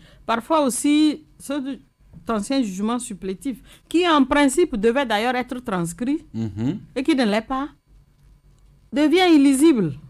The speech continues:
Speaker 1: au fil du temps. Donc, il va falloir retourner dans son lieu de naissance, saisir le tribunal pour obtenir ce que nous appelons une copie intégrale.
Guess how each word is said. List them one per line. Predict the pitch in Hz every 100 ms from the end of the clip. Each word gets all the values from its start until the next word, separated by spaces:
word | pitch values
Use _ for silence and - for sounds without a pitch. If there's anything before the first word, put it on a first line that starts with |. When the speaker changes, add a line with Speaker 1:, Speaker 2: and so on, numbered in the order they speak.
| 190
Speaker 1:
au | 208
fil | - 269 220
du | 185
temps. | 170 160 131 - - - _ _ _ -
Donc, | 208 320 -
il | 190
va | 339 311
falloir | 277 262 294 285 226 160
retourner | 220 254 - 262 247 247 285 320 339 - _ _ _ - _ -
dans | 214 240
son | 294 302
lieu | 262 254 269 175 - -
de | 214
naissance, | 226 214 - 285 311 - - _ -
saisir | - 269 262 311
le | 302 262
tribunal | 262 214 220 247 285 294 - - -
pour | 349 -
obtenir | 254 - 269 302 339
ce | -
que | -
nous | 285 254
appelons | 262 254 269 320 311
une | 285 320
copie | 262 240 277
intégrale. | 233 240 226 240 214